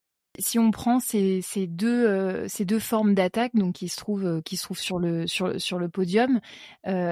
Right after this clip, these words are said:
est-ce qu'on retrouve des erreurs fréquentes, heu, qui, heu, rendent les, les, les P M E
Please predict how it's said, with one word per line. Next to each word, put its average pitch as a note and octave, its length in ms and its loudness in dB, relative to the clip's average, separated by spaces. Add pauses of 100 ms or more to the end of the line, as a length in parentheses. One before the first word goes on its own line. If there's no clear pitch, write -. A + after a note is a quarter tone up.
est-ce - 180 -2
qu'on A#3+ 140 6
retrouve A3 420 0
des G3 280 2
erreurs A3 360 2
fréquentes, - 720 -4 (100)
heu, F3 300 -2
qui, G3+ 320 0
heu, E3+ 140 2
rendent G3+ 320 4
les, F3 420 2
les, E3+ 340 -2
les E3+ 140 -2
P G3+ 220 4
M G3+ 160 6
E G#3+ 40 0